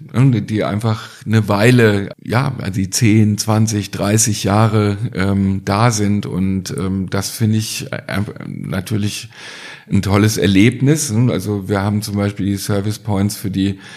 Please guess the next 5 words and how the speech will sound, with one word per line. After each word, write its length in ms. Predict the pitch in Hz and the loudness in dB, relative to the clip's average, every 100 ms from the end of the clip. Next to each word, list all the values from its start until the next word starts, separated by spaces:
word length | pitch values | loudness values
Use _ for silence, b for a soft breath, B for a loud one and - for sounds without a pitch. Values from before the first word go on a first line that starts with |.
| B B | B B
Deutsche 320 | 98 - 110 | 2 2 0
Bahn 360 | 110 78 117 131 | 0 2 6 6
gemacht 520 | 101 104 110 - - | 4 2 0 -4 -8
und, 520 | 95 98 101 98 113 | -4 -2 0 -2 -4
ähm, 400 | 90 98 101 101 | -2 0 0 -2